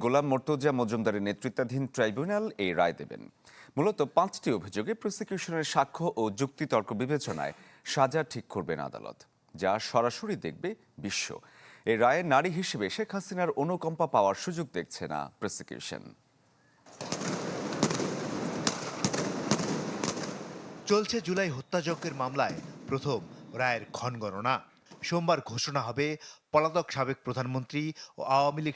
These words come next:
Speaker 2: সভাপতি শেখ হাসিনার মানবতা বিরোধী অপরাধ মামলার রায়, যেখানে দৃষ্টি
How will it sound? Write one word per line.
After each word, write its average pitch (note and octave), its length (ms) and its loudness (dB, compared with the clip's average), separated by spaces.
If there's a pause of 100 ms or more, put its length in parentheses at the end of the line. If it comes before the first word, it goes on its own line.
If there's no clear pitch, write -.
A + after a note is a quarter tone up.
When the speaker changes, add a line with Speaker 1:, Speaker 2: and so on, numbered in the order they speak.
Speaker 2:
সভাপতি B2 460 -2
শেখ C3+ 220 -4
হাসিনার A#2 360 -4 (340)
মানবতা C#3+ 420 2
বিরোধী C3 260 -2 (100)
অপরাধ A2 340 -2
মামলার G2+ 360 -2
রায়, G#2+ 200 2 (360)
যেখানে C#3+ 360 0 (440)
দৃষ্টি D3+ 240 -2